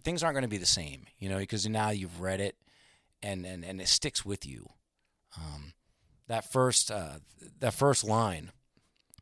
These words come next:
I mean, it's, it's classic, man. "I am a sick man.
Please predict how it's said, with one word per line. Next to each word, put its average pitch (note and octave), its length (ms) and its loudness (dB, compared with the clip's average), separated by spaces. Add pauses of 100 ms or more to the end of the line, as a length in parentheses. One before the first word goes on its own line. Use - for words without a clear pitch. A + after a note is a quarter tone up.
(180)
I G2+ 60 -4
mean, G2+ 180 4
it's, G2 240 0
it's G#2+ 160 2
classic, G2 400 0
man. D#2+ 160 -8
"I G#2 160 4
am G2 100 4
a F2+ 40 2
sick - 300 0
man. D2+ 340 -10